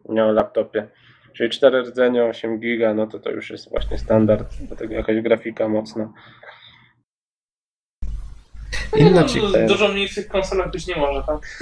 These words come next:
Speaker 3: <laughs> Na pewno nie.
Speaker 2: Inna
Speaker 1: No.
Speaker 2: ciekawostka, Microsoft wprowadza jakiś komputer, który ma być, właściwie nie tyle komputer, wprowadza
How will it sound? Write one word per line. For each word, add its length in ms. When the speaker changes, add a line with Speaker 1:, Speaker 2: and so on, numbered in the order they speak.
Speaker 3:
<laughs> 160
Na 140
pewno 380
nie. 360
Speaker 2:
Inna 180
Speaker 1:
No. 60
Speaker 2:
ciekawostka, 600
Microsoft 580
wprowadza 520
jakiś 280
komputer, 600
który 400
ma 500
być, 540
właściwie 420
nie 120
tyle 220
komputer, 480
wprowadza 360